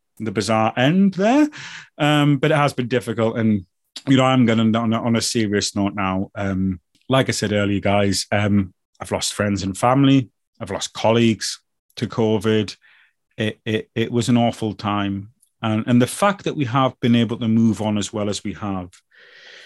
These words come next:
as me and Tilly talked about earlier, it's strange in a way in the fact that we have just got back to normal.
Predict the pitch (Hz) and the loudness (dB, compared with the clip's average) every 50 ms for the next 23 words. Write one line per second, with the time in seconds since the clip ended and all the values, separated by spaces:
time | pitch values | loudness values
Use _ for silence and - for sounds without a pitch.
0 | - - - _ _ _ _ - 120 120 - 151 151 143 135 - - 135 131 123 | -20 -20 -20 _ _ _ _ -4 -4 0 2 4 4 4 4 2 0 0 0 0
1 | 117 - - 127 120 113 - 117 113 113 120 113 110 107 107 104 107 - - - | -2 -2 -2 -2 -2 -2 0 -2 -2 0 0 0 0 0 -2 -2 -4 -6 -6 -6
2 | - - - - - - - - 131 131 139 151 165 170 175 160 - 170 170 170 | -4 -4 -2 -4 -4 -4 -4 0 2 4 4 4 4 2 2 0 0 0 0 0
3 | 170 160 170 175 180 190 208 196 160 - _ _ _ _ _ - 123 117 117 117 | 0 0 0 2 2 2 2 0 -2 -6 _ _ _ _ _ -2 0 2 2 2
4 | 104 - - 127 120 113 98 - - 120 - 113 98 - - 120 120 120 - - | 0 0 0 0 0 0 -2 -6 -8 -6 -6 -6 -6 -4 -2 -2 -2 -2 -2 -4
5 | 135 - - - - 123 123 120 123 120 113 - - - 120 120 117 117 117 120 | -6 -6 -4 -4 -4 -4 -2 -2 -2 -2 -2 -4 -8 -6 -6 -4 -4 -4 -4 -4
6 | 123 127 131 127 | -4 -4 -6 -6